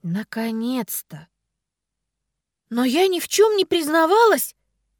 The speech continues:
вякнула протестующая, краем глаза заметив,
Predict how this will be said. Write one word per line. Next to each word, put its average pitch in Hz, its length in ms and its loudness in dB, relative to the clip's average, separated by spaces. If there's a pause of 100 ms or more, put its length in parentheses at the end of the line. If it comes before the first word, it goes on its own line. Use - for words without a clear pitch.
(100)
вякнула 262 540 2
протестующая, 262 920 0
краем 277 420 0
глаза 269 340 2
заметив, 302 580 -4